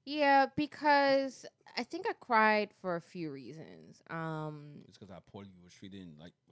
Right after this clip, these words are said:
Speaker 2: versus the opioid epi-, epidemic.
Speaker 1: Well, yeah, that was particularly hurtful to me because I felt like the people that they showed that were former users, especially the woman, I can't recall her name.
Speaker 2: Yeah, she was really frail.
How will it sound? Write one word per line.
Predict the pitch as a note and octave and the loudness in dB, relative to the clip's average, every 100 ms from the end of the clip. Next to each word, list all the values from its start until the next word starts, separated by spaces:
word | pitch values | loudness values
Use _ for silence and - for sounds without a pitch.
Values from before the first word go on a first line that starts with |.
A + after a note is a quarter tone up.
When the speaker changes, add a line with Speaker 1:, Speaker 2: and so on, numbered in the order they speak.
| F2+ | -20
Speaker 2:
versus | F#2+ F#2 F2+ | -18 -18 -20
the | |
opioid | - G#2+ A2 G2+ G2 G2 - | -14 -12 -10 -10 -10 -10 -14
epi-, | G#2+ F#2 G#2 - | -14 -14 -16 -14
epidemic. | G2+ F2+ A2 A2+ _ - | -16 -12 -12 -14 _ -6
Speaker 1:
Well, | E4+ | 0
yeah, | D4 A#3+ | 2 2
that | B3 | 2
was | C4 | -2
particularly | - D4 B3+ B3+ A#3+ A3 | -6 -8 -8 -4 -4 -4
hurtful | G#3 A3 G#3+ F#3+ _ | -4 -8 -10 -18 _
to | D#3+ | -20
me | D#3 E2+ E3 - | -20 -20 -18 -14
because | F#3+ G3+ | -6 -2
I | F3+ F#3 | -2 -2
felt | G3 F#3+ | -2 -2
like | F#3+ F3 - _ _ _ | -2 -4 -6 _ _ _
the | F3 | -10
people | - A3 A3+ | -6 -4 -2
that | G3+ E3+ | -2 -2
they | F3+ | -4
showed | - F#3 F3+ | 0 0 2
that | A2 | -2
were | D3+ | -6
former | - E3+ E3 | -8 -6 -6
users, | D#3 D#3 F#3 E3 D#3 | -6 -4 -2 -2 -4
especially | E3 - G#3+ - | -6 -6 -6 -6
the | G#3+ F#3 | -6 -4
woman, | F3 F3+ E3+ | -4 -4 -8
I | F3+ | -8
can't | G#3 D#3+ | -8 -8
recall | F3 F3 | -8 -6
her | E3+ E3 | -6 -8
name. | D#3+ E3 | -6 -2
Speaker 2:
Yeah, | A#2+ | 0
she | G#3+ | 0
was | A#2 G2 | -4 -4
really | A2+ A2+ | -6 -6
frail. | G2 - C3 C3+ C3 | -8 -2 4 6 4